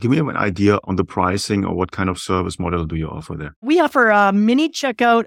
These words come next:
Speaker 2: a mini audit of your checkout, and that's currently priced at two thousand seven hundred fifty dollars, but it's a fairly limited audit. So we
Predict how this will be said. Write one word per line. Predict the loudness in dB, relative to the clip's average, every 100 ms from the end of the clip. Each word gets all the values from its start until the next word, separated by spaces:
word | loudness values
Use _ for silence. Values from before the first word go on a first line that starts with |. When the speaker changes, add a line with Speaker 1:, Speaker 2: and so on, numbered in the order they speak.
| 0
Speaker 2:
a | 0 2
mini | 2 2 2
audit | 0 0
of | -4
your | -8
checkout, | -4 -4 -2 -4 -6 -10 -8
and | -4 0
that's | 0 -2
currently | -6 2 2 2 -2
priced | 2 2 2 0
at | -2 -2 -4
two | -8 0
thousand | 2 2 0
seven | -2 0
hundred | 0 -2
fifty | -4 -2
dollars, | 0 0 -2 -8 -8
but | 0 2
it's | 2
a | -2
fairly | 0 2 2
limited | 4 6 6 4 2 2
audit. | 0 0 -4
So | -6 -2
we | -2 -2 -4